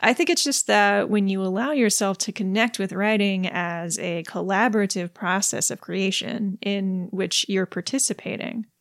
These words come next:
not writing as a solo sufferfest <laughs> or writing as a sequence of virtuosic to-do items with immortal brilliance as the output.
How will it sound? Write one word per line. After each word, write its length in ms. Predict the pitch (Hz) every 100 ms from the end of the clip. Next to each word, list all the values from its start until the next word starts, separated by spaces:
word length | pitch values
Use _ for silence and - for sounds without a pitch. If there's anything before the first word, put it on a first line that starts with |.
| _ - -
not 480 | 214 220 226 233 -
writing 420 | 196 202 196 196 -
as 520 | 185 180 185 - -
a 240 | 196 180
solo 420 | - - 247 233 208
sufferfest 1040 | - 180 - 185 - - - - - 196
<laughs> 0 |
or 260 | 220 208 196
writing 500 | 196 202 208 202 196
as 480 | 180 185 185 208 -
a 220 | 180 185
sequence 600 | - 302 - 220 190 -
of 220 | 185 180
virtuosic 800 | 185 202 - 190 190 202 - -
to-do 360 | - 185 196 185
items 580 | 156 156 156 - - 156
with 220 | - -
immortal 420 | 233 240 240 240
brilliance 560 | 254 254 220 175 - -
as 180 | -
the 160 | - -
output. 440 | - - - -